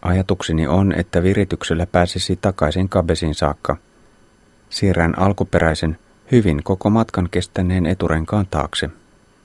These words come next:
Operaatiota hankaloittaa ylimääräisten reikien ilmestyminen sisäkumiin. Metalliset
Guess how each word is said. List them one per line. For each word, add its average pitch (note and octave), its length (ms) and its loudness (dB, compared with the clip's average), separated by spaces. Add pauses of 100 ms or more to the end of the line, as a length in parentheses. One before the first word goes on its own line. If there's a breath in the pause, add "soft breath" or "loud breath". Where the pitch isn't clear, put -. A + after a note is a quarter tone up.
(480)
Operaatiota E2+ 760 2
hankaloittaa E2+ 920 2
ylimääräisten E2+ 920 0
reikien F2+ 520 0
ilmestyminen F2 680 0
sisäkumiin. E2 720 0 (840 soft breath)
Metalliset F2 680 0